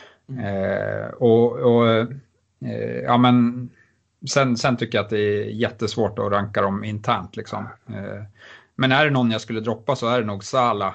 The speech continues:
Speaker 2: Och, eh, då, men, men in-, jag har ju honom nu inför Fulham då, så, så det, det, det är så, det kommer vara jobbigt, eh, till helgen att, att sitta utan honom. För jag tyckte han såg,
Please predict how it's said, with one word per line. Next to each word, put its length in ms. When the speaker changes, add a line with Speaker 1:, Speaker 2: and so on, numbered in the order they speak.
Speaker 2:
Och, 460
eh, 200
då, 320
men, 340
men 360
in-, 240
jag 260
har 100
ju 60
honom 280
nu 160
inför 220
Fulham 400
då, 100
så, 420
så 240
det, 260
det, 280
det 200
är 40
så, 120
det 220
kommer 300
vara 140
jobbigt, 440
eh, 240
till 160
helgen 320
att, 160
att 100
sitta 220
utan 400
honom. 280
För 100
jag 120
tyckte 260
han 120
såg, 400